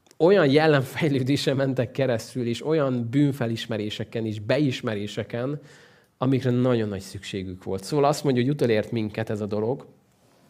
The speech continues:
„Íme, mi az én uramnak szolgái vagyunk, mind mi, mind pedig az, akinek kezében a poharat megtalálták.” Ő pedig ezt mondta:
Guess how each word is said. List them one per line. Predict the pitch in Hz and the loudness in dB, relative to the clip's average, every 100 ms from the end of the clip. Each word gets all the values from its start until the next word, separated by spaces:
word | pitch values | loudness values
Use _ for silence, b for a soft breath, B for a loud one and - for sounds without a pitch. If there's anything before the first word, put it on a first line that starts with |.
| b - | b -8
„Íme, | - 175 175 147 185 B B B - | 0 4 4 4 0 B B B -4
mi | 131 151 | 2 2
az | 127 | 2
én | 127 | 2
uramnak | 131 123 110 - | 2 0 -2 -4
szolgái | - 151 143 120 110 | -6 -2 0 0 0
vagyunk, | 107 104 110 104 | 0 -2 -2 -2
mind | 117 143 127 | 0 2 0
mi, | 107 110 113 b b b - | -2 -6 -10 b b b -4
mind | 120 123 | -2 0
pedig | 113 117 | 0 2
az, | 123 120 | 0 -2
akinek | 110 110 101 | -2 -4 -4
kezében | - 120 110 104 | -2 -2 -2 -2
a | 101 | -4
poharat | 117 104 95 | -4 -4 -4
megtalálták.” | 107 92 - 95 90 95 92 92 - b b b b | -6 -8 -8 -10 -10 -12 -14 -14 -20 b b b b
Ő | 120 | -4
pedig | 113 117 113 | -2 0 0
ezt | 110 | -4
mondta: | 98 90 | -8 -10